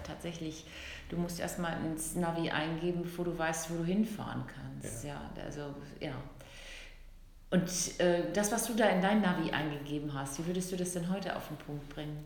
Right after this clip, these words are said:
Speaker 2: Ah, also, äh, hab immer eine Adresse mehr, <laughs> als du fürs Navi brauchst. Ähm,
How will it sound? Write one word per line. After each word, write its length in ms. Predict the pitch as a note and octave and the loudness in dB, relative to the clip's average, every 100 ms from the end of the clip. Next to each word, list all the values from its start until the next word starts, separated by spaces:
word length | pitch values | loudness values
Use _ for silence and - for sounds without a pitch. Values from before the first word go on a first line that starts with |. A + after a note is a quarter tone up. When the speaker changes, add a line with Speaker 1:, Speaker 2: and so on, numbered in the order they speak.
| - - - - - - - - - - - - - - - - - - | -12 -14 -14 -12 -10 -10 -10 -10 -12 -14 -16 -16 -18 -18 -18 -20 -20 -2
Speaker 2:
Ah, 440 | - B2+ A2 F2 - - | 4 4 4 2 -2 -2
also, 220 | G2+ G2+ | 2 2
äh, 480 | F2+ F2 - - G#2 - - - - - | 0 -2 -2 -2 -2 -4 -8 -14 -16 -10
hab 420 | - - A#2 - | -2 2 2 4
immer 400 | B2+ D3+ C#3+ - | 6 8 6 6
eine 240 | A#2 C3 C3 | 6 6 8
Adresse 440 | G#2 G2+ A#2+ - | 6 6 4 4
mehr, 440 | F#2+ G#2 A2+ C3+ C#3+ - - - - - | 6 6 8 6 6 0 -4 -6 -8 2
<laughs> 1200 | A2+ - B2 - C3 C3+ C3+ C3 - - - - | 4 6 2 8 8 10 8 8 6 0 -2 0
als 200 | G#2 - | 0 2
du 60 | F#2+ | 0
fürs 240 | - F#2+ | 0 2
Navi 220 | G2 F#2+ F#2+ | 2 2 2
brauchst. 420 | F#2+ G2+ - - - - - - - - | 2 0 0 -8 -14 -18 -20 -20 -16 0
Ähm, 380 | F2+ E2 E2 | 2 4 2